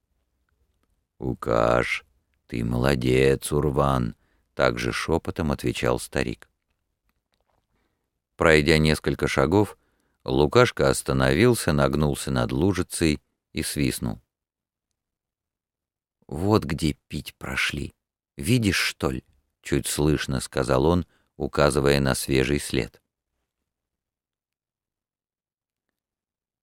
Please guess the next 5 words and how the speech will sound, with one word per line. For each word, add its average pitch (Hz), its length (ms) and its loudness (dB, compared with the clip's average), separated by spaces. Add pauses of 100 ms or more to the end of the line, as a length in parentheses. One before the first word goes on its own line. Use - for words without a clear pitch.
(240)
«Спаси - 840 -6
тебя, 78 440 0
Христос», — 80 920 -2
отвечал 67 560 -2
старик. 65 560 -2